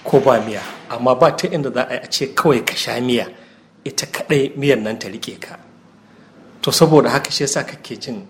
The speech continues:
ake ambatan tuwo. Tuwo ɗin nan shi kansa gaya ma, gaya, gayan tuwo za ka iya ci, ka sha ruwa, shi kenan,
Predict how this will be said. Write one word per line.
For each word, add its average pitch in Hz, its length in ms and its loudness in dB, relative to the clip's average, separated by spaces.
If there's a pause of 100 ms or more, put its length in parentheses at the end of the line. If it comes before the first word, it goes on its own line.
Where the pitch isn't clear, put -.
(180)
ake - 480 -6
ambatan 120 520 -4
tuwo. 117 320 -4 (920)
Tuwo 165 280 6
ɗin 175 180 6
nan 160 240 0 (340)
shi - 300 6
kansa 180 340 4
gaya 147 520 4
ma, 143 200 2 (480)
gaya, 139 440 2 (520)
gayan 147 420 0
tuwo 147 240 -2
za 151 140 2
ka 151 200 -10
iya 123 180 -4
ci, - 280 -6 (240)
ka - 100 -20
sha 123 240 0
ruwa, 120 300 0 (220)
shi - 180 -4
kenan, 107 340 -6